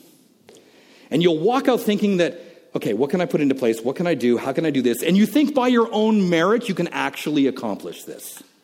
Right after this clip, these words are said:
Let me tell you, it's only through Jesus that that gets solved. I've tried both scenarios and it doesn't work. So today, whether on, you're on the spectrum of, you know, relational burnout or in the doldrums of loneliness and despair,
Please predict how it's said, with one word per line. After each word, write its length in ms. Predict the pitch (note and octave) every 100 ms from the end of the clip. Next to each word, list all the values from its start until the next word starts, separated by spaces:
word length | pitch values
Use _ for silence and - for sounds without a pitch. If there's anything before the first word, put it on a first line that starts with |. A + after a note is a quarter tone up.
| _ _ _ _ _ _ _ _ _ _ _ _ _ _ _ _ _ _ _ _ _
Let 80 | C3
me 80 | C#3+
tell 240 | - D#2
you, 80 | E2+ - _ _ _ _ _ _ _ _ _ _ _ -
it's 100 | -
only 160 | B2
through 160 | - F2+
Jesus 380 | F2 F2 - -
that 100 | -
that 120 | -
gets 200 | - -
solved. 360 | - - - - _ _ _ _ _ _
I've 100 | -
tried 480 | - - G2+ A#2 G2
both 220 | F#2+ F#2+
scenarios 540 | - - E2 D#2+ D#2 D#2+
and 100 | D#2
it 80 | -
doesn't 300 | - - D#2+
work. 300 | D2 - - _ _ _ _ _ _ _ _ _ _ _ -
So 140 | A#2+
today, 300 | - B2 A2+
whether 260 | A#2 C#3+ F3+
on, 80 | E3
you're 140 | C#3+
on 80 | C3+
the 60 | C3
spectrum 540 | - B2 A2 C3+ A2+
of, 180 | G2+ - - - -
you 80 |
know, 100 | A2
relational 540 | G2+ G#2+ A2 A#2+ D3 G#2+
burnout 580 | G#2+ G2 G2 G#2 A2 G#2+
or 180 | G#2+
in 60 | G2+
the 80 | G2
doldrums 540 | F#2+ F#2+ A2+ A2+ G2+
of 100 | F#2+
loneliness 540 | G2 F#2 G2+ G2+ G2 A#2
and 80 |
despair, 640 | F2+ - - G2 G#2 A#2